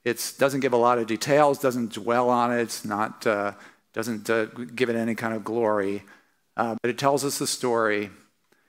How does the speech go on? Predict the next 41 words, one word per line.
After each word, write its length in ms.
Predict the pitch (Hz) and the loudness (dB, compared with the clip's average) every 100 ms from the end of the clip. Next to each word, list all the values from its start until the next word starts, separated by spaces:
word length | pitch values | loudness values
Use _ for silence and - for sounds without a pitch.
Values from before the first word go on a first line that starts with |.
| _ _ _ - | _ _ _ -2
and 200 | 131 127 | 0 0
it 80 | 123 | 2
tells 220 | 147 131 | 2 2
us 40 | |
the 80 | 143 | -4
story 300 | - 135 127 | 0 2 2
of 80 | 117 | 0
a 40 | |
king 300 | - 139 131 | 0 0 0
who 120 | 117 | 0
is 140 | 120 117 | -2 -2
so 360 | - 139 131 | -2 2 2
blessed 600 | 123 123 117 107 101 - - | 2 2 4 2 -2 -8 -6
and 160 | 117 | -6
at 260 | 120 127 110 | -4 -4 -4
the 80 | 113 | -6
peak 280 | - 139 139 | -8 -4 -2
of 80 | |
his 180 | 123 107 | -2 -4
power, 640 | - 143 131 113 101 95 - - _ _ _ _ | -2 2 4 4 0 -4 -8 -20 _ _ _ _
and 160 | 117 117 | -6 -2
then 220 | 117 117 | -2 -2
falls. 640 | - 120 113 101 113 - | -4 -2 2 2 -2 -6
And 120 | - 156 | 0 4
as 240 | 190 180 | 4 4
we 160 | 196 196 | 0 0
think 340 | - 247 262 | 2 2 4
about 340 | 165 139 120 - | 4 4 4 2
this, 480 | 117 113 - - - - - | 0 0 -4 -10 -16 -6 4
I 60 | |
wanna 180 | 175 208 | 6 4
put, 260 | - 185 - - - - | 2 -2 -2 -14 -20 2
I 60 | 160 | 4
wanna 120 | 202 | 6
ask 280 | - 160 - | 6 4 4
you 60 | |
to 80 | 139 | -2
put 240 | - 185 143 | 0 -2 0
your 200 | 147 - | 0 2
own 260 | 156 156 | 0 2
desires 1120 | 131 127 123 120 123 113 107 104 - - - | 2 2 4 4 4 2 0 -2 -4 -6 -12